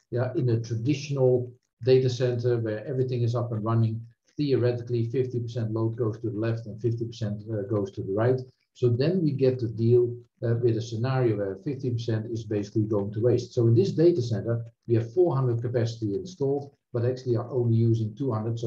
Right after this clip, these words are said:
we have a two hundred, yeah, kilowatt basically, uh,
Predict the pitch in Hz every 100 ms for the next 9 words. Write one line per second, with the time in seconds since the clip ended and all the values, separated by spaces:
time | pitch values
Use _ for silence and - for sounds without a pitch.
0 | 107 104 101 98 - 135 117 113 113 -
1 | _ - 113 110 - 127 107 107 107 104
2 | 98 107 104 104 - _ _ 117 101